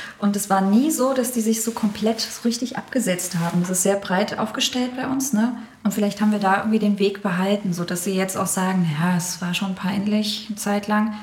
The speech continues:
Die haben sich aber tatsächlich nie so richtig extrem so dagegen gewehrt, aber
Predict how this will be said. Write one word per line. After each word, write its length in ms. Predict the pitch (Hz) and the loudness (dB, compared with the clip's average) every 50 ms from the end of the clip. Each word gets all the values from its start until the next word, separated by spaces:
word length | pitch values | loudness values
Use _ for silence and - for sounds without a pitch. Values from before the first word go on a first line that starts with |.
| - - - | -14 -6 0
Die 40 | 170 | 2
haben 120 | 165 208 | 2 4
sich 120 | 226 226 226 | 4 2 2
aber 140 | 220 220 208 | 0 0 0
tatsächlich 480 | - 202 202 - 208 202 - 202 - | 0 -2 -2 0 -2 -2 -2 0 4
nie 200 | 214 214 233 254 | 4 6 6 6
so 120 | 233 226 226 | 6 4 2
richtig 480 | 220 - 247 254 247 - - - - | 2 2 2 2 2 0 -2 -4 -4
extrem 540 | 220 - - - - - - 214 226 226 226 | -6 -6 -6 -6 -4 0 2 4 4 4 4
so 320 | 214 214 208 214 214 214 - - - - - | 4 2 0 0 -2 -4 -6 -10 -14 -14 -8
dagegen 340 | - 190 180 214 220 220 220 | -6 0 2 4 4 6 4
gewehrt, 400 | 208 185 180 190 214 240 247 - | 4 4 4 4 2 2 2 0
aber 240 | - - 202 202 | 0 0 2 2